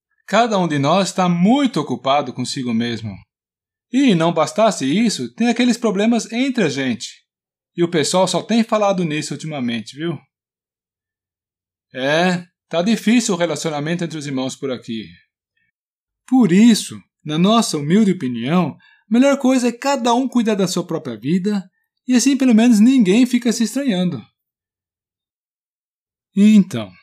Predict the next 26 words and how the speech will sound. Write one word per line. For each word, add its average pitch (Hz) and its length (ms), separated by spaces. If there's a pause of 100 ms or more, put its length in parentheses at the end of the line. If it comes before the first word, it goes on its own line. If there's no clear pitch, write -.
(240)
a 170 80
gente 214 220
refletiu 185 480
sobre 165 220
a 135 40
nossa 135 240
condição 143 600
e 165 80
achou 180 240
que 190 120
vai 175 200
ser 196 180
difícil 214 380
o - 20
senhor 175 160
conseguir 160 400
a 170 60
alegria 170 420
e 170 80
o 156 80
refrigério 143 500
que 147 60
está 156 160
procurando 170 460
entre 180 180
nós. 156 380